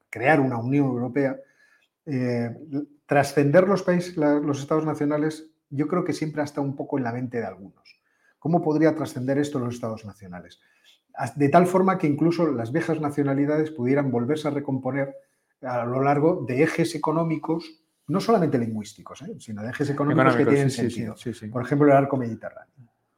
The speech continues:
Speaker 1: El arco mediterráneo está claro que podría hacer un eje económico muy importante.
Speaker 2: Sí.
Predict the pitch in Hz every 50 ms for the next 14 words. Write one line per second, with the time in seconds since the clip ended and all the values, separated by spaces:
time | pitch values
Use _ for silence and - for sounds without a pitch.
0 | _ _ _ _ _ _ _ 110 117 117 110 110 - - 117 120 120 117 123 127
1 | 123 139 147 151 165 180 190 151 117 - 120 - 117 120 123 120 131 - 117 107
2 | 110 120 120 120 120 - 120 113 120 120 120 - 123 117 - 117 120 123 127 123
3 | - 131 123 120 120 113 104 - - - - - 90 - - - - - 131